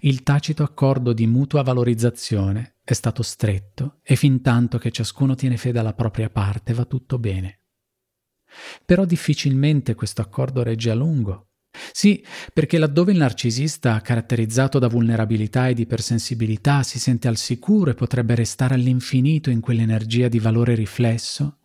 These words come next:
il narcisista caratterizzato da grandiosità ed esibizionismo sente invece la sua urgenza di raggiungere nuovi traguardi e conquiste, poiché il suo senso di valore è subordinato alle prestazioni e ai comportamenti degli altri, e una sola persona non basta.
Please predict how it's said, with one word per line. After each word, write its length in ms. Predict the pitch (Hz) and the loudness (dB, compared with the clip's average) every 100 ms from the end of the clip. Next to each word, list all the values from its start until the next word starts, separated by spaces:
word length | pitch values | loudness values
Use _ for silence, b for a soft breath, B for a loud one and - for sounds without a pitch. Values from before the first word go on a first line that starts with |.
| B B B | B B B
il 140 | 147 131 | 2 4
narcisista 680 | 131 - 127 131 143 - 131 | 2 0 -2 0 -2 -2 -2
caratterizzato 760 | 123 117 123 117 113 120 127 | 0 0 0 0 0 -2 0
da 100 | 113 | -2
grandiosità 720 | 110 110 104 110 107 101 120 | 0 0 2 0 -2 0 0
ed 100 | 113 | 2
esibizionismo 920 | 107 107 107 98 - 107 131 135 117 95 B | 0 -2 -4 -4 -2 2 2 2 0 -2 B
sente 300 | - 117 107 | -2 0 2
invece 340 | 113 123 - 120 | 2 2 2 0
la 100 | 107 | 0
sua 200 | - 104 | -2 -2
urgenza 580 | 101 104 127 143 147 | -2 2 4 4 2
di 120 | 135 117 | 0 0
raggiungere 600 | 110 110 127 127 123 120 | 0 2 2 2 2 2
nuovi 260 | 123 120 | 2 2
traguardi 760 | 120 113 110 113 110 110 107 107 | 0 0 0 0 0 -4 -6 -4
e 60 | |
conquiste, 840 | - 117 113 147 131 - - 110 _ B B | 0 0 2 0 0 -4 -12 -12 _ B B
poiché 240 | - 143 147 | 2 4 2
il 80 | 127 | 0
suo 140 | 131 | -2
senso 340 | - 143 - | 2 0 2
di 120 | 143 123 | 0 2
valore 440 | 117 123 156 139 B B | 2 2 0 -2 B B
è 100 | - | -4
subordinato 760 | - 123 131 117 120 123 127 | -2 0 0 2 2 2 2
alle 140 | 135 127 | 0 0
prestazioni 800 | 120 - 110 - - 123 123 131 | -2 -2 -4 -4 -2 0 2 2
e 20 | |
ai 80 | 123 | 2
comportamenti 800 | 120 117 117 - 113 117 113 120 | 0 -2 -2 0 0 0 0 -2
degli 280 | 107 107 | 0 2
altri, 560 | 107 95 98 98 - 107 B B B | 0 0 -2 -6 -12 -14 B B B
e 80 | 143 | 4
una 160 | 127 | 4
sola 260 | - 143 143 | 2 0 2
persona 520 | 143 131 - 117 120 | 0 -4 0 2 2
non 220 | 127 131 | 0 0
basta. 560 | 123 120 117 - 110 | -2 -2 -6 -10 -16